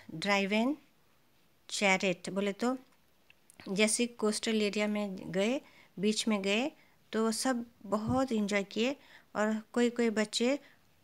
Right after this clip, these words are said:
हॉर्स ड्रिवन चैरिट, बोले तो रथ होता है ना जो घोड़ा खींचता है, उसको बोलते हैं हॉर्स ड्रिवन चैरिट। And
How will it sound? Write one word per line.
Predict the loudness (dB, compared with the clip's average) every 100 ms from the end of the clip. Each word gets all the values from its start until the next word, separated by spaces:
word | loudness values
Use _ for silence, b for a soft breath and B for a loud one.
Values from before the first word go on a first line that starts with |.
| _ _ -6
हॉर्स | 0 2 2 0 -4 -6 -8 -16 _ -10
ड्रिवन | -2 0 2 0
चैरिट, | 2 0 0 -2 -6 -6
बोले | -2 -2
तो | 0 0 -2 B B B B B B -20 -6 -2
रथ | 0 0 0
होता | 2 4
है | 4
ना | 4
जो | 2 4 4 2 0 -4 -12 _ _ _ _ -8
घोड़ा | -2 2 2
खींचता | 2 0 -2 0 0
है, | 2 2
उसको | 0 -2
बोलते | -4 -2 -2
हैं | -4
हॉर्स | -2 -2 -2 -4
ड्रिवन | -4 0 0
चैरिट। | 0 0 0 -2 -6 -14 B B B B
And | -2